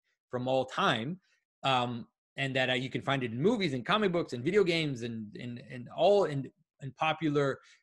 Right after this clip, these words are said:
and also in politics and in all these, these stories that are appearing around us. Um, and it's good to do that, it's good to show people that that's, that that's it, but it can never be a substitute for participatory stories.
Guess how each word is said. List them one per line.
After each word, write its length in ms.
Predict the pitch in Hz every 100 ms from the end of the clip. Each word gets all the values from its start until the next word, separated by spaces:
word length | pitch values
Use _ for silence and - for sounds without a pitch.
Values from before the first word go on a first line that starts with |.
| _ -
and 140 | 139
also 180 | 147 143
in 100 | 117
politics 640 | - 185 208 - 185 -
and 120 | 139
in 240 | 127 120 110 _
all 140 | 151
these, 340 | 180 180 139 -
these 180 | 143 139
stories 300 | - 165 151
that 140 | 127 120
are 80 |
appearing 380 | 120 - 247 170
around 340 | 123 165 208 127
us. 220 | 113 - - - _ _
Um, 340 | 135 127 117 - _
and 160 | 135
it's 160 | 135 127
good 240 | 120 294
to 100 | 302
do 160 | 131 120
that, 260 | 107 113 - - _ -
it's 180 | 131
good 160 | 127 190
to 60 | 143
show 240 | - 196
people 340 | 185 147 120 117
that 160 | 117 117
that's, 420 | 117 - - - 117
that 140 | 110
that's 200 | 131 -
it, 140 | 233
but 120 | 156 135
it 160 | 135
can 160 | - 139
never 260 | 175 170
be 280 | 151 139 117 _ _
a 60 | -
substitute 680 | - 196 - 127 - 113 - _ _ _ _ _
for 300 | 139 131 - _ _
participatory 1000 | 147 156 175 - 135 135 123 120 113 - _ _
stories. 560 | - - 196 110 -